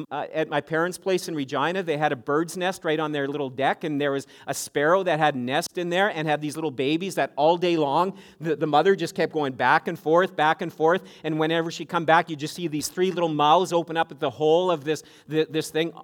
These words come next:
Truth be known, I actually took some duct tape and put it over top there, just for a little experiment to see what would happen, but then I felt guilty after about five minutes and thought, "These little, poor little babies are gonna fall asleep." Irritating. But Jesus even cares for the irritating sparrow. He knows when they fall.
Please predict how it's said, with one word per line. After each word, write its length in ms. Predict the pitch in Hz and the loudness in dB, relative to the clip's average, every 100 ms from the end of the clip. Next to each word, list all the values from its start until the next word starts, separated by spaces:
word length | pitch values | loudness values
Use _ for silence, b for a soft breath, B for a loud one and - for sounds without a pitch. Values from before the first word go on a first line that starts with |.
| - | -18
Truth 200 | - 156 | -16 -14
be 100 | 139 | -10
known, 180 | 131 135 | -10 -8
I 80 | 117 | -8
actually 240 | 127 120 | -10 -12
took 160 | 135 - | -20 -18
some 140 | 113 | -18
duct 300 | 101 110 117 | -12 -12 -12
tape 240 | - 90 | -14 -14
and 120 | 101 98 | -16 -14
put 160 | 120 | -12
it 80 | 104 | -10
over 200 | 104 98 | -12 -14
top 360 | - 113 120 - | -10 -6 -6 -8
there, 140 | 98 | -12
just 300 | - 339 - | -10 -12 -10
for 120 | 370 | -10
a 60 | 302 | -4
little 220 | 240 240 | -2 -2
experiment 580 | 208 - 196 214 170 123 | -2 -8 0 0 0 -6
to 60 | 131 | -10
see 120 | 156 | -6
what 160 | 143 | -4
would 120 | 123 127 | -4 -2
happen, 340 | 127 123 117 | 0 -2 -4
but 160 | 120 120 | -8 -4
then 160 | 131 | -6
I 40 | 123 | -4
felt 280 | 135 113 | -6 -6
guilty 320 | 113 123 120 117 | -4 -6 -4 -6
after 200 | 110 117 | -6 -6
about 220 | 113 101 | -6 -6
five 220 | 113 113 | -6 -6
minutes 320 | 110 110 110 | -8 -10 -12
and 80 | 117 B B | -16 B B
thought, 160 | - 131 | -8 -6
"These 160 | 214 254 | -6 -4
little, 320 | 170 135 131 B B | -4 -4 -6 B B
poor 220 | 135 180 165 | -6 -2 -2
little 180 | 160 | -2
babies 400 | 147 165 214 180 | -2 -2 -2 -4
are 60 | 143 | -6
gonna 120 | 156 | -8
fall 220 | 147 165 | -4 -2
asleep." 280 | 170 202 180 | -2 -4 -6
Irritating. 760 | 208 262 320 - 196 165 208 269 - - _ - | 0 2 2 2 2 2 0 -2 -8 -20 _ 0
But 120 | 240 | 2
Jesus 280 | 302 269 285 | 2 0 0
even 260 | 269 262 | 0 0
cares 320 | 247 302 262 | 8 10 10
for 80 | 240 | 6
the 160 | 247 247 | 0 4
irritating 480 | 262 262 262 262 269 | 4 4 2 0 -4
sparrow. 560 | - 302 311 277 127 B | -6 2 4 6 2 B
He 120 | B 254 | B 4
knows 440 | 233 330 262 247 | 10 10 10 8
when 140 | 247 | 4
they 120 | 254 254 | 4 2
fall. 680 | 277 330 330 226 - _ | 2 4 6 4 2 _